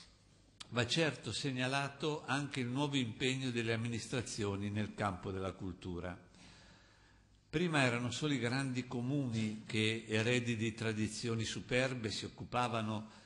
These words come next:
di conservare monumenti e musei e di sostenere alcune iniziative di rilievo. Ma anche nelle grandi città non sempre ci si trovava di fronte a una vera e propria politica compiuta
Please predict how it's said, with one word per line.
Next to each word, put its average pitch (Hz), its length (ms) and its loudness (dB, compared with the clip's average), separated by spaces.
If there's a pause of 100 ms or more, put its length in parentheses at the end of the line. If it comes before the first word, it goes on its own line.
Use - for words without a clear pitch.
(160)
di 113 120 -2
conservare 123 720 2
monumenti 117 680 0
e 117 40 2
musei 117 680 2 (420)
e 113 120 2
di 117 100 0
sostenere 131 960 2
alcune 117 420 0
iniziative 113 640 0
di 107 120 0
rilievo. 92 540 -2 (680)
Ma 131 220 2
anche 165 260 0
nelle 123 240 2
grandi 131 400 0
città 107 680 -2
non 110 200 0
sempre 113 540 0
ci 113 100 -4
si 98 180 -4
trovava 113 380 0
di 107 140 0
fronte 120 500 -2
a 113 60 2
una 107 200 0
vera 131 340 2
e 120 80 2
propria 117 460 -2
politica 117 600 -2
compiuta 104 760 -4